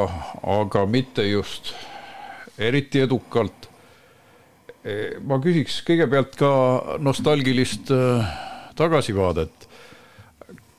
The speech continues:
Millised mälestused nende päevadega on ja kui, e, kui suure üllatusena need sündmused me, teid ja Eesti ühiskonda tabasid? Uno, sina vaatad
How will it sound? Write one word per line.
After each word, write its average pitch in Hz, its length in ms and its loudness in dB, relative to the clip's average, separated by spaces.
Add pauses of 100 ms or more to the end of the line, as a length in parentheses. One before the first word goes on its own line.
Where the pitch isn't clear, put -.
(360)
Millised 135 800 2
mälestused 117 640 2
nende 123 240 2
päevadega 113 480 4
on 135 220 0
ja 98 260 2
kui, 104 540 2
e, 98 720 2 (240)
kui 123 180 4
suure 131 380 4
üllatusena 92 840 2 (340)
need 101 260 -4
sündmused 101 540 -4
me, 95 180 -2 (580)
teid 107 440 -2
ja 95 240 2
Eesti 113 300 -2
ühiskonda 90 520 -4
tabasid? 92 460 -4 (1000)
Uno, 123 300 4 (1120)
sina 147 280 0
vaatad 117 340 0